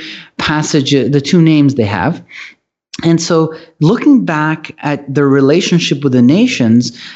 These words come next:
um, I noticed, well, wait a second, we see in Daniel chapter ten, it talks about the prince of Persia and the prince of Greece. And then there is, um, this conversation between Satan and Jesus, where Satan says, you know, that all the kingdoms of the earth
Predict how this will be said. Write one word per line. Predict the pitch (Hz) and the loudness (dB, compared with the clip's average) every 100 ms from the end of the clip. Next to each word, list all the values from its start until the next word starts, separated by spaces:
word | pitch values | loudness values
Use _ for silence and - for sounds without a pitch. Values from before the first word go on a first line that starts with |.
| - | -8
um, | - 151 147 147 | -2 0 0 -2
I | 147 | 0
noticed, | 147 151 156 156 - | 2 2 2 0 0
well, | 147 139 | 0 2
wait | 165 | 2
a | 170 | 0
second, | 160 131 139 | -2 0 2
we | 135 | 4
see | 131 135 160 | 2 2 2
in | 147 | 4
Daniel | 143 147 143 | 2 2 2
chapter | 135 151 127 127 | 0 -2 -2 -2
ten, | 113 - 185 139 143 - - - _ | -4 -2 0 2 0 -2 -14 -20 _
it | - | -4
talks | 151 147 - | -4 -2 -2
about | 131 135 127 | 0 0 0
the | 131 | -2
prince | 127 156 135 135 | -2 0 0 -2
of | 127 | -4
Persia | - 139 131 | -2 0 2
and | 123 | 2
the | 120 | 0
prince | - 123 117 | -2 -2 -2
of | 113 | -4
Greece. | 120 123 175 - | 0 2 2 -2
And | - 147 139 | -2 2 4
then | 151 156 | 4 2
there | 143 | 2
is, | - 139 135 135 - - - - - | 0 0 0 -4 -14 -20 -20 -12 -4
um, | 139 131 127 127 120 113 143 | 0 0 2 2 2 0 0
this | 135 - - 117 - | -2 -4 -8 -10 -8
conversation | - 143 127 131 - 160 - 135 | -6 -2 0 0 0 -2 2 2
between | 127 - 135 | 2 2 0
Satan | 127 147 135 143 135 - | 2 -2 0 2 2 2
and | 127 117 | 0 4
Jesus, | 131 139 135 139 - - - - | 2 4 2 0 -4 -14 -20 -6
where | 147 143 139 | 0 0 0
Satan | 139 147 143 | 0 0 0
says, | - 139 131 | 0 0 2
you | |
know, | 131 127 | 2 2
that | 127 127 | 2 -2
all | - 139 170 | 0 2 2
the | 170 | 0
kingdoms | 165 151 139 123 | 0 2 2 2
of | 120 117 | 0 2
the | 117 | 2
earth | 117 117 117 | 2 0 -8